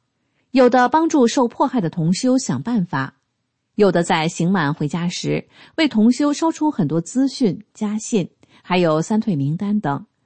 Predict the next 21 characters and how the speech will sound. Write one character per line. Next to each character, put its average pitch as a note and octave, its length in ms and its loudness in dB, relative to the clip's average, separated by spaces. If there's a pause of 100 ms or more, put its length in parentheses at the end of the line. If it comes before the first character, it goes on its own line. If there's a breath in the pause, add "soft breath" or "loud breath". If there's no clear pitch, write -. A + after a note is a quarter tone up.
(220)
使 - 160 -2
有 D4 140 4
的 - 80 -2
消 C4 240 0
息 A3+ 380 -4
能 A3+ 160 4
及 A#3+ 240 0
时 F3+ 240 0
上 F#3+ 220 -4
明 C#3+ 140 -4
慧 F#3+ 160 -2
网。 C#3+ 300 -4 (1000)
有 G3+ 180 4
的 F3+ 220 4
帮 G3+ 160 0
助 G3 100 -2
同 E3 240 -2
修 F#3 300 0
传 E3 180 -4
纸 D3 180 -4
条， C#3+ 440 -6